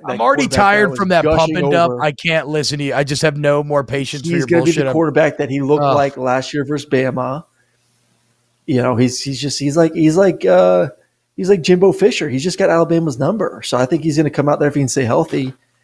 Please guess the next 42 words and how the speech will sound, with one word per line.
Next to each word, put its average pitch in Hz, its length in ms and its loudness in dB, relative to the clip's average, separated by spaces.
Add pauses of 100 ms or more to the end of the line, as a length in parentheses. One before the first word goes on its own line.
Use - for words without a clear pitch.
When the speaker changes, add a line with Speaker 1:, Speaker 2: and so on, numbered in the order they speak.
Speaker 1:
have 156 200 -2
a 151 60 -2
big 151 220 0
game 135 400 2
in 151 220 -4
Tuscaloosa, 135 960 0 (500)
and 135 120 -2
then 139 120 0
from 131 160 -8
there, 135 200 4
it's 127 60 -2
just 127 160 -6
gonna 127 120 -4
be 127 220 -4
a 120 200 -6
fast, - 840 -2 (440)
fast 131 540 -4
descent. 139 440 -8
If 143 120 -6
they 277 140 4
do 208 200 0
lose 180 220 -2
that 143 140 2
game 135 180 -6
versus 110 200 -12
Texas, 139 380 -4
though, 113 360 -4
T - 140 -4
Speaker 2:
I - 60 -2
don't 359 140 0
even 381 160 -6
get 285 140 -4
it 320 120 -8
'cause 180 240 -4
you 269 220 2
crapped 262 420 0
on 226 180 -2
Quinn 233 240 -6
Ewers 220 340 -4
more 220 200 4
than 208 160 2
anyone. 214 580 -2